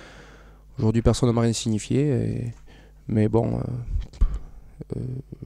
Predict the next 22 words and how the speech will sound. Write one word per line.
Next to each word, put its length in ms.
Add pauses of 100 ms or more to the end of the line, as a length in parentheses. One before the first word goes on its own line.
je 140
vois, 340
je 100
vois 180
ce 60
qui 100
se 100
passe, 380
euh, 440 (380)
je 120
vois 120
ce 80
qui 80
se 100
passe, 380
et 340
j'en 140
tire 160
les 80
conclusions, 420
tout 120
simplement. 380